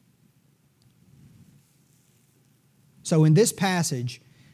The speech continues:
God has given us all of these things. He's reminded us who he is. He's reminded us of his great care. He's reminded us of his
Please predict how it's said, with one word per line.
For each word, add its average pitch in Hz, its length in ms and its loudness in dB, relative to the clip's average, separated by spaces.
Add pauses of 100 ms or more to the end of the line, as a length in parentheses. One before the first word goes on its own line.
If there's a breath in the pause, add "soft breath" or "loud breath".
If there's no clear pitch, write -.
(140 soft breath)
God 160 240 0
has 147 200 -2 (400 soft breath)
given 170 220 4
us 175 260 0
all 180 280 2
of 202 100 4
these 202 300 2
things. 165 400 0
He's 151 220 0
reminded 165 500 2
us 160 180 0
who 185 160 0
he 170 260 4
is. 165 420 -4 (240 soft breath)
He's 147 200 0
reminded 160 480 0
us 165 200 -2
of 131 100 -6
his 139 220 -6
great 131 320 -8
care. 165 500 -4 (220 loud breath)
He's 156 220 4
reminded 151 520 4
us 170 180 2
of 143 120 -2
his 143 320 4